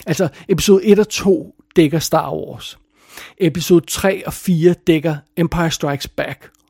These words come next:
og Return of the Jedi, der har, øhm, fire eller fem gange så mange effekter samlet, som Star Wars havde. Men derudover dækker de her to episoder altså også Raiders of the Lost Ark, Poltergeist, Star Trek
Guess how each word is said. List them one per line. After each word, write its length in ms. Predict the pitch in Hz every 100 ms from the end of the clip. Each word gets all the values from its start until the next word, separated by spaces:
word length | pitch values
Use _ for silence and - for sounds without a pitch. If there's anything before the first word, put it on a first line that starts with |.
| _ _ -
og 360 | 185 175 175 - -
Return 420 | 156 - 170 151
of 100 | 151
the 100 | 139 143
Jedi, 380 | 156 - 78 - - _ - - _ _ -
der 80 | 151
har, 580 | 139 160 - - _ _ _ _ _ _
øhm, 440 | 165 160 156 143 135 _
fire 600 | - - - 196 175 196
eller 120 | 175 147
fem 260 | - 170
gange 320 | - 151 151
så 100 | -
mange 300 | 175 139 160
effekter 420 | - - 151 - 143
samlet, 500 | - 147 143 151 147
som 320 | 165 147 139
Star 320 | - 151 147
Wars 220 | 151 143
havde. 280 | 135 135 131 - _ - -
Men 120 | 156 226
derudover 520 | 220 196 165 160 151
dækker 260 | - 151
de 100 | 151
her 80 | 160
to 220 | 147 175
episoder 380 | 160 139 156 160
altså 220 | 151 147
også 200 | 143 - - -
Raiders 340 | 147 151 160 180
of 60 |
the 100 | 151
Lost 340 | 151 151 135 -
Ark, 380 | 170 165 156 - _ _ -
Poltergeist, 920 | - 139 135 165 170 156 151 - - -
Star 360 | - - 147 143
Trek 260 | - 170